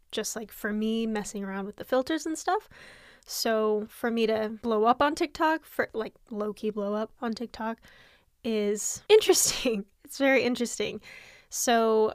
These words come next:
the video, if you care to watch it, it is on the Instagram page in the Reels tab,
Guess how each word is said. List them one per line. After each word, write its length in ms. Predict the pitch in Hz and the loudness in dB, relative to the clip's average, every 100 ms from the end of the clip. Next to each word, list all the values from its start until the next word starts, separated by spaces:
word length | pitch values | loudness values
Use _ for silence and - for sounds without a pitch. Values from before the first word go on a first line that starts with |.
| - | -4
the 160 | 220 233 | -4 -2
video, 760 | 208 269 359 226 190 185 262 320 | 2 6 6 4 2 0 0 -2
if 200 | 226 226 | -4 -4
you 80 | 226 | -6
care 180 | - 233 | -2 0
to 80 | 226 | 0
watch 260 | 220 - | -2 -2
it, 160 | 214 - | -4 -4
it 140 | - - | -6 0
is 560 | 240 262 254 - - - - | 4 4 2 -4 -8 -10 -6
on 300 | 233 226 226 | -2 0 0
the 140 | 214 | -2
Instagram 420 | 220 - 226 220 | -4 -4 -4 -4
page 300 | 214 202 196 | -4 -4 -4
in 140 | 220 202 | -4 -6
the 100 | 190 | -4
Reels 360 | 208 202 208 | -4 -4 -6
tab, 440 | - - 214 240 | -10 -8 -6 -4